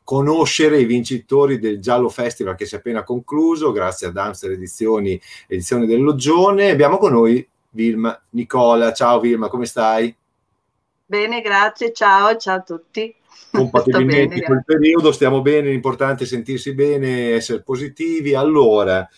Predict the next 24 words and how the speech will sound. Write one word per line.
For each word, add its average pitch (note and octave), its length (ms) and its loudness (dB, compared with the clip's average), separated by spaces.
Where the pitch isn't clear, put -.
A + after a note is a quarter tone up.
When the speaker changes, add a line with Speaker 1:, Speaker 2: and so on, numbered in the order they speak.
Speaker 1:
fresca B2 1500 0
vincitrice G#2 600 -10
del F2+ 120 -10
riconoscimento A2 560 -10
Giallo A2 240 -6
Festival E3 1500 0
col, G#2+ 300 0
eh, G2 580 -8
tuo C3 220 2
romanzo, D#3 880 0
dal A#2 280 -2
titolo? F3+ 580 -4
Speaker 2:
È A3+ 80 0
un A3+ 60 6
racconto, F3 760 0
il F#3+ 80 2
racconto A3+ 520 0
Speaker 1:
Mm. - 20 -4
Speaker 2:
si A#3 160 -6
intitola G3 540 -2
La G#3 160 0
casa G3+ 300 0
del G3 200 0
mostro. D#3+ 640 -8